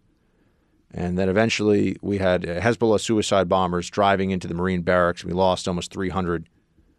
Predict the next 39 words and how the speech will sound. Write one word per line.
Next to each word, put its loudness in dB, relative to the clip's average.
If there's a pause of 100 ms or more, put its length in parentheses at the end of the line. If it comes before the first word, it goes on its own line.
(340)
almost -6
three 0
hundred 0
of 0
our 2
own 0
in -6
one 0
day. -6 (1080)
And -10
eventually 0
we 2
realized, 2
"This 2
isn't 0
our 2
fight. 0
We're 2
just -4
gonna -2
go." 2 (640)
And -2
things 2
in 2
Lebanon 2
calmed 2
down. -2
Now, 2
Lebanon 2
hasn't 0
been -2
exactly -4
a -4
model 0
of -6
stability -2
since 2
then, 2
but 2